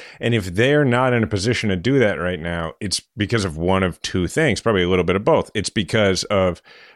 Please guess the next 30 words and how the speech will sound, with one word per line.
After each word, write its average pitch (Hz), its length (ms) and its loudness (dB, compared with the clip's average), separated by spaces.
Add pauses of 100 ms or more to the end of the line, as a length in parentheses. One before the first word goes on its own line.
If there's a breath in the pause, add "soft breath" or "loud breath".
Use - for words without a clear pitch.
uh, 95 240 0
you 98 140 -6
know, 82 160 -4 (120)
the 101 100 0
fact 98 260 0
that - 260 -4
Trump 117 280 0
still 110 240 0
dominates 101 580 0
the 92 80 -2
news 113 220 2
cycle, 80 280 0
which 87 160 2
is 80 120 -6
why 90 120 2
they're 87 100 2
complaining 90 560 0
about 78 300 -2
that 76 260 -2
to 78 100 -6
you, 76 120 -2
Ravi. 78 320 0
So 85 240 0 (220 loud breath)
it's 101 160 0
almost 127 400 4
like 107 240 2
it's 98 120 -2
becoming 98 420 0
a 85 80 0
referendum 92 600 0